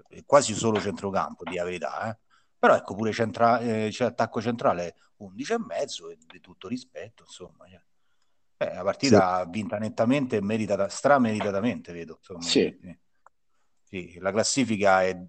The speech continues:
Speaker 1: in questo caso direi che è decisamente bugiarda, specialmente su questa, in, su questa partita.
Speaker 2: Ma
Speaker 1: Sicuramente
Speaker 2: ragazzi,
Speaker 1: a
Speaker 2: chiedo a
Speaker 1: questo
Speaker 2: voi che
Speaker 1: punto
Speaker 2: siete del girone Careman, mi riferisco ad Aldo e, e a Gennaro.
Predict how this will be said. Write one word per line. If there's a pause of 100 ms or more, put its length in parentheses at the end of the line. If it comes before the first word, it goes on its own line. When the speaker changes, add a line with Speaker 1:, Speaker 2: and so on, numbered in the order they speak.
Speaker 1:
in
questo
caso
direi
che
è
decisamente
bugiarda, (460)
specialmente
su
questa,
in,
su
questa
partita. (920)
Speaker 2:
Ma
Speaker 1:
Sicuramente
Speaker 2:
ragazzi,
Speaker 1:
a
Speaker 2:
chiedo
a
Speaker 1:
questo
Speaker 2:
voi
che
Speaker 1:
punto
Speaker 2:
siete
del
girone
Careman,
mi
riferisco
ad
Aldo
e, (200)
e
a
Gennaro.